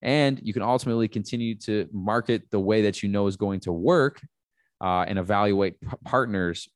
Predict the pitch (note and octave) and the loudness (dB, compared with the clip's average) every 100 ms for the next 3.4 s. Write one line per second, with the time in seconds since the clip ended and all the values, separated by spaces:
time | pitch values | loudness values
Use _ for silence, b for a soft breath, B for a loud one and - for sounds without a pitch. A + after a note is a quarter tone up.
0 | - - C#3+ F#2+ E2 - - - E2+ G#2 | -10 -2 -2 -2 -6 -8 -16 -6 -2 0
1 | - _ _ _ _ A#2+ D3+ C#3 A#2+ B2 | -2 _ _ _ _ 0 2 2 0 0
2 | C#3 C3 B2 B2+ D3 A#2 A#2 A#2 A2+ G#2+ | 0 0 -2 -4 -2 -2 -2 -2 -2 0
3 | A#2 B2 - F#2+ | 0 0 -2 -10